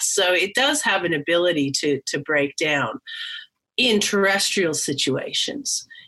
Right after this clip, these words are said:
It's the water that is the, is the key difference. And, um,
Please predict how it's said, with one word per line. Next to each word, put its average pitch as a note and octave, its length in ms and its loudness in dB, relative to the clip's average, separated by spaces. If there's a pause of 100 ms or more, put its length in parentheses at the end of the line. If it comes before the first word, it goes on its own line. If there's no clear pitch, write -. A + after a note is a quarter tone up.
(120)
It's A#3 300 2
the G3+ 180 2
water D#3+ 760 0
that D3 380 0
is D3 340 -2
the, D3 340 0
is D#3 280 -2
the D3+ 180 -4 (100)
key F#3 340 0
difference. C#3+ 720 -4
And, E3 340 2
um, D#3 280 0